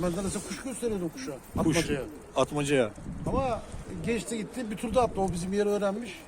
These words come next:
Speaker 1: Kuşların tura gireceği yere doğru daldı. Sıkarken gördük. Islık mıslık çaldık ama şş, bana mısın demedi. O, ne o? Çikolata baska mı oluyor? Neyse. Vurdu şu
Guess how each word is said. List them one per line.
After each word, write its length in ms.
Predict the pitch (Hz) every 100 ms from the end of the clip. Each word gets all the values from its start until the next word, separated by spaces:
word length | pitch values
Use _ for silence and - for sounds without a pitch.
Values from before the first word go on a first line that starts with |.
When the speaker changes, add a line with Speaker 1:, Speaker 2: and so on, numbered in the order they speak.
| - - - - - - -
Speaker 1:
Kuşların 340 | - - 233 247 -
tura 200 | 208 233
gireceği 380 | 208 220 185 247
yere 240 | 233 247
doğru 180 | 247 240 170 - -
daldı. 280 | 160 143 143 -
Sıkarken 540 | - 226 214 185 202
gördük. 320 | 208 214 180 - - - - - - - - -
Islık 300 | 233 - - 247
mıslık 300 | 214 226 -
çaldık 280 | 233 220
ama 240 | 269 262 208 -
şş, 260 | - - - 170
bana 160 | 208
mısın 140 | 202 196
demedi. 240 | 214 190 147 131 - - - - - - - 98 - - -
O, 20 | 151 - - 170
ne 60 |
o? 80 | 180 143 - - - - - -
Çikolata 360 | - 175 208
baska 260 | 208 156 190
mı 100 | 160
oluyor? 160 | 131 151
Neyse. 280 | 190 - 139 - - - - - - - - - - - - - - - - -
Vurdu 320 | 180 185 269
şu 100 | 185